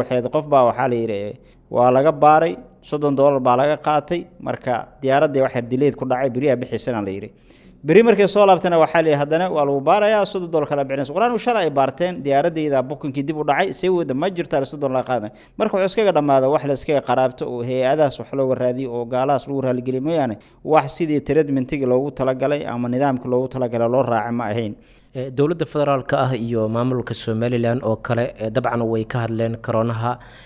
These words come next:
Speaker 2: Waxay sheegeen in, eh, ka nidaam ahaan uu saameyn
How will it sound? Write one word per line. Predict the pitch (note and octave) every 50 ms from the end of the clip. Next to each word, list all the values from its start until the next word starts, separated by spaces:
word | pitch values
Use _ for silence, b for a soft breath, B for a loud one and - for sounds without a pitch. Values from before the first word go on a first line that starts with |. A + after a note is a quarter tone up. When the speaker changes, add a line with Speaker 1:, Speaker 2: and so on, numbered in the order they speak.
| B B -
Speaker 2:
Waxay | C3+ - C#3 C#3
sheegeen | A#2+ - - C3+ B2 A#2+ A#2+ A#2+ A#2+ B2
in, | - C#3 C3+ C3+ C3+ C#3 D3 - - - -
eh, | C3 B2
ka | - - C3
nidaam | B2 B2 A2+ A#2+ A#2 A#2+ B2
ahaan | G2 G2 A#2+ C3 C#3
uu | A2+ A#2
saameyn | A2+ - - - A2 A2 A2 A2+ A#2 A#2+